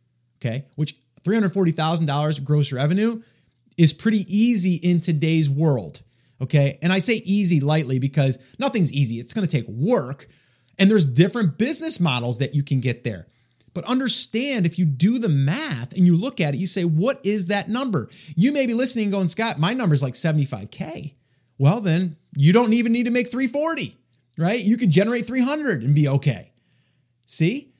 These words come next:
So you need to know your number, your target. What is your goal? Not someone else's, yours.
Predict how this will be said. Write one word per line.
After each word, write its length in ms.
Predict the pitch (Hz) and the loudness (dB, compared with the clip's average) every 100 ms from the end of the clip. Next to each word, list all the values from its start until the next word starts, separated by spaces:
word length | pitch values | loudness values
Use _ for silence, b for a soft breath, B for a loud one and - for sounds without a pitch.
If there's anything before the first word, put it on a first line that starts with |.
| _ | _
So 160 | - 196 | -2 2
you 360 | 170 151 277 | 4 4 2
need 240 | 285 277 226 | 0 -2 0
to 60 | |
know 240 | 220 202 170 | 2 2 4
your 440 | 143 135 185 254 | 4 4 4 2
number, 460 | 254 180 160 170 - | 2 2 2 0 2
your 360 | 151 147 233 262 | 4 4 2 0
target. 560 | - 160 147 147 151 | -4 -2 0 0 0
What 340 | 147 156 262 - | 0 2 0 0
is 220 | 277 160 | 0 2
your 380 | 135 147 175 180 | 4 4 4 2
goal? 380 | 127 104 78 - _ _ _ _ _ - | 0 -4 -6 -18 _ _ _ _ _ -2
Not 220 | 185 277 | -2 0
someone 280 | - 320 320 | -4 -4 -4
else's, 520 | 269 226 254 269 - _ _ _ _ _ _ _ | -4 -4 -6 -8 -14 _ _ _ _ _ _ _
yours. 520 | 156 226 147 - - | 0 0 0 -4 -14